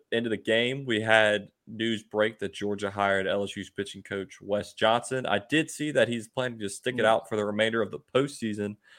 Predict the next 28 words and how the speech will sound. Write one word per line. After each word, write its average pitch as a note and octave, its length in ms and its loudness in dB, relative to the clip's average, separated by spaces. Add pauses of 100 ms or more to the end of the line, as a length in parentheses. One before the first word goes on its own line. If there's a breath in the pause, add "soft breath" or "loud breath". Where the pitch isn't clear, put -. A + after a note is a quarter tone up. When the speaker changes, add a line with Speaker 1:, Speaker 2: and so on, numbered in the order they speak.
(220 soft breath)
Speaker 1:
before A#2+ 320 4
he A#2+ 80 4
joins G#2+ 580 0
the F#2+ 420 -4
Georgia G2+ 360 -2
Bulldogs F#2+ 500 0
as G2 200 -2
their G2+ 120 -4
new G2 160 -2
head G2 200 -4
coach. - 340 -2
So F#2+ 260 2 (600 soft breath)
good D3 100 12
luck F3+ 200 12
to D#3+ 60 4
you, D3+ 120 8
Wes. D3 340 8
But, G#2 300 6
I G2 60 0
mean, G#2 140 4
when G#2+ 120 4
you G#2+ 100 0
got B2+ 160 12
a B2+ 60 10
guy B2+ 180 10
like G#2 240 8
Paul B2+ 220 8
Skeens, C3+ 580 -6